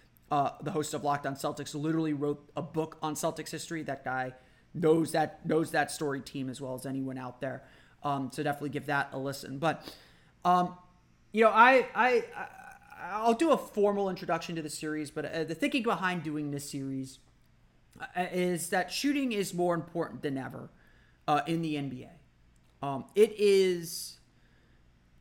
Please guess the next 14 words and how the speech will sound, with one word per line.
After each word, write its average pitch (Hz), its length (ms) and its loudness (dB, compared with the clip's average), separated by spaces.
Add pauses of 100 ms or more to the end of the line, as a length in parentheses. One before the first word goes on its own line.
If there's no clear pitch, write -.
it 226 200 8
is 180 800 2
essential 170 720 -2
to 156 200 -6
success. - 800 -12 (160)
The - 80 -12
top 233 340 0
teams 208 300 -4
in 196 80 -6
the 190 60 -6
league 151 400 -6 (460)
all 180 180 8
shoot 196 300 -4
well. 143 460 2